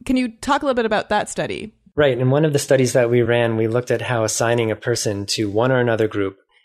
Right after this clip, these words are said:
Speaker 2: based on the most arbitrary of reasons was enough to lead them to, um, process pictures of people they thought were of their group or the other group differently. So in our study, we looked at, um, a very early neural signature of face processing. It's basically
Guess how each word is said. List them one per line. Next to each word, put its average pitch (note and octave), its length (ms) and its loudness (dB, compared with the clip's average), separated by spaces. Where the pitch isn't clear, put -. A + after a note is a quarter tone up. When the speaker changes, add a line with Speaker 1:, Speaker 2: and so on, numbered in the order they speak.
Speaker 2:
based A#2+ 320 -2
on A2 100 0
the A2 60 -4
most G#2+ 260 -6
arbitrary A2+ 560 0
of G#2 100 -8
reasons G#2 400 -4
was A2+ 400 0
enough B2 560 -2
to - 160 -6
lead A#2+ 280 -2
them A#2+ 220 0
to, A2 420 -2
um, G#2+ 440 -6
process B2+ 640 -2
pictures - 440 -4
of G#2 120 -8
people C3 200 -4
they A#2 100 0
thought A2+ 220 -2
were A2+ 160 0
of A2 160 -2
their B2+ 200 2
group B2+ 240 -2
or A2 60 -2
the G#2 140 0
other A#2 140 -2
group G#2 220 -4
differently. G2+ 380 -4
So A#2+ 220 -4
in A#2+ 60 0
our F3+ 140 2
study, A2 340 -2
we A#2 120 -4
looked B2 280 -4
at, A#2 180 0
um, A2 240 -4
a A2+ 80 -6
very C3 360 0
early B2+ 460 0
neural A#2+ 260 0
signature A#2 520 -2
of G2 100 -2
face B2 260 -2
processing. G2+ 580 -10
It's - 100 -20
basically A#2 520 -4